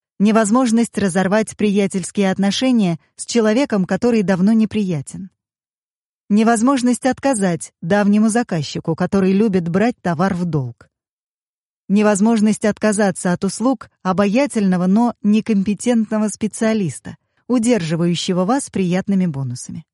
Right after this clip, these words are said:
Примеров можно приводить очень много. Ну и, конечно же, самые незаметные и неконтролируемые отношения между родителями и детьми. Невозможность отпустить от себя во взрослую жизнь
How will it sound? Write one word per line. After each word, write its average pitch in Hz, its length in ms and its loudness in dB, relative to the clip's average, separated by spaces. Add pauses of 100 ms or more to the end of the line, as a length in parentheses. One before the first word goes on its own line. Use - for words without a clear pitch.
(720)
Примеров 240 520 2
можно 196 360 2
приводить 190 600 -2 (140)
очень 214 360 0
много. 165 460 -2 (1300)
Ну 202 120 2
и, 202 100 2
конечно 202 540 2
же, 151 220 -2 (260)
самые 220 460 2
незаметные 214 800 2
и 190 200 0
неконтролируемые 180 1000 0
отношения 202 720 -2 (140)
между 196 360 0
родителями 175 840 -2
и 180 100 -6
детьми. 151 480 -6 (1080)
Невозможность 233 840 0
отпустить - 640 -4
от 175 120 -4
себя 202 300 0
во 175 140 0
взрослую 190 540 0
жизнь 240 420 0